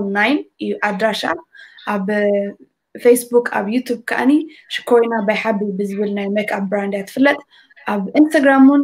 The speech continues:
ዘውዘው ዝብል ኣካውንት እውን ኣለዋ። ኣብኡ እውን ቸክ ክትገብርዋ ትኽእሉ ኢኹም። ዳይረክት ክትረኽብዋ፣ ምስ ሓበን ክትዘራረቡ፣ ሳውን ከተማኽረኩም፣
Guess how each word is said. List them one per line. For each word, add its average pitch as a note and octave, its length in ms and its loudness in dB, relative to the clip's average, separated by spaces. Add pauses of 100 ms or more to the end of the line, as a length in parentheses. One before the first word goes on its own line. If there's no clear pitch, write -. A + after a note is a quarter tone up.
(120)
ዘውዘው A#3 420 6
ዝብል G#3 300 -6
ኣካውንት G#3 440 -6
እውን G#3 160 -8
ኣለዋ። G#3 260 -4 (140)
ኣብኡ - 180 -2
እውን A3 160 -2 (100)
ቸክ G#3 180 -12
ክትገብርዋ G#3+ 480 -6
ትኽእሉ C#4+ 300 -6
ኢኹም። F4 220 0 (640)
ዳይረክት D4+ 320 2
ክትረኽብዋ፣ A#3+ 540 0 (520)
ምስ G#3 220 -6
ሓበን A#3 300 -2
ክትዘራረቡ፣ G#3+ 680 -2 (420)
ሳውን B3 240 2
ከተማኽረኩም፣ G#3+ 800 -4